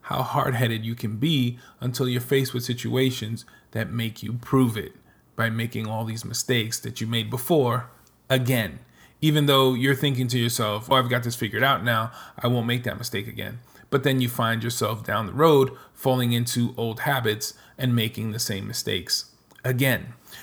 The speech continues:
For instance, a lot of people think that because they're doing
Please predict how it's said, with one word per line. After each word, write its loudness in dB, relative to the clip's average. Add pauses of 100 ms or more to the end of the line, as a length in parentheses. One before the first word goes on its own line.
For 0
instance, -2 (320)
a -4
lot 6
of 4
people 4
think 0
that 0
because -4
they're 0
doing 0